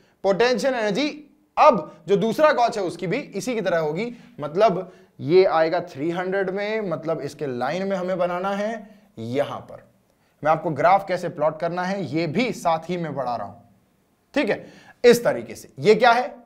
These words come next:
ई के बाद एफ, क्लियर है। अब देखिए एफ के बाद क्या आता है, और सिक्सटी डिग्री से जब हमने रोटेट किया तो फिर से कार्बन और कार्बन के पीछे कार्बन आ गया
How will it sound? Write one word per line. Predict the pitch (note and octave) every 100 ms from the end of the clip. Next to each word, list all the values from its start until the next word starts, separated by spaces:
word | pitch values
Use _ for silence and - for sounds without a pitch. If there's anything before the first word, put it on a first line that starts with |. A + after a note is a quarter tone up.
| _ F3
ई | G#3 A#3+
के | F3+ D3
बाद | D#3 F3 -
एफ, | A#2+ - _ _ - _ _ _ _ _ _ _ _ -
क्लियर | G#3 C4
है। | C#4 - - - -
अब | A#3+ G#3+
देखिए | B3 B3+ B3 - _ -
एफ | A#3+ G3+
के | C4+
बाद | C4+ G3+
क्या | C4+
आता | C4
है, | C#4
और | - B3 E4+ D4+
सिक्सटी | C4+ C#4+
डिग्री | C#4 B3+
से | A3
जब | A#3+
हमने | A#3 A3+
रोटेट | A3 F#3 G#3+
किया | A3 A3+
तो | -
फिर | - E4+ C4+
से | D4+
कार्बन | B3 A#3+ C#4 C4+
और | A#3
कार्बन | A3 A3 A#3
के | A3
पीछे | A3+ A3+ G#3
कार्बन | F#3+ F3+ G#3+
आ | G#3+
गया | G#3+ B3+